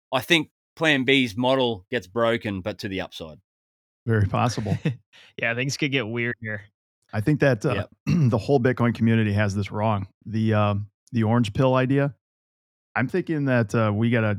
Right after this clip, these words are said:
Speaker 2: we gotta change this over to the Bitcoin mushroom trip, because
Speaker 1: <laughs>
Speaker 2: everyone that's had a mushroom trip just talks about how it changed their entire life.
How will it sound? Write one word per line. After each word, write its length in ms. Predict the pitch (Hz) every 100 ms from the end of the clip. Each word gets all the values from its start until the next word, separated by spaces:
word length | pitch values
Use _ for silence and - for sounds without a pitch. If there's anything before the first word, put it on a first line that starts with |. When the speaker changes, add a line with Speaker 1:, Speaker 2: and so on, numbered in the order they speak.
| -
Speaker 2:
we 100 | 120
gotta 120 | 117
change 220 | 107 117 107
this 140 | 101
over 180 | 110 110
to 60 |
the 120 | 101 92
Bitcoin 760 | - 107 - - 117 110 98 -
mushroom 500 | 101 101 - 135 127
trip, 320 | - 143 - - _ _ _ _ -
because 500 | 113 113 104 92 - - _
Speaker 1:
<laughs> 240 | _ -
Speaker 2:
everyone 380 | 127 156 156 151
that's 160 | 143 143
had 120 | 127
a 40 |
mushroom 400 | 113 110 - 110
trip 220 | 95 107
just 180 | 107 101
talks 220 | 104 104 110
about 180 | 107
how 240 | 101 101 98
it 140 | 107
changed 340 | - 117 117 107
their 160 | 107
entire 440 | 104 104 110 117 117
life. 420 | 101 104 113 -